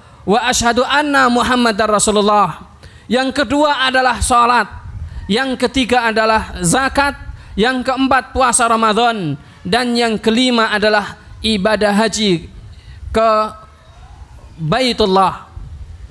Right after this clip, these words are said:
Lima rukun ini adalah rukun yang nampak. Karena orang mengucapkan kalimat syahadat, dia nampak. Orang melaksanakan salat,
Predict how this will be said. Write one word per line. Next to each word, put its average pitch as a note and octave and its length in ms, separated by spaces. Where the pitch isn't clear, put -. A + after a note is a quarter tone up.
Lima E4 460
rukun D4+ 320
ini D4+ 200
adalah C#4 400
rukun D#4 320
yang C#4+ 240
nampak. D#4 560
Karena C4+ 400
orang E4 320
mengucapkan D4+ 720
kalimat D4 320
syahadat, C#4+ 560
dia E4 240
nampak. E4+ 400
Orang E4 320
melaksanakan D4 640
salat, D4 400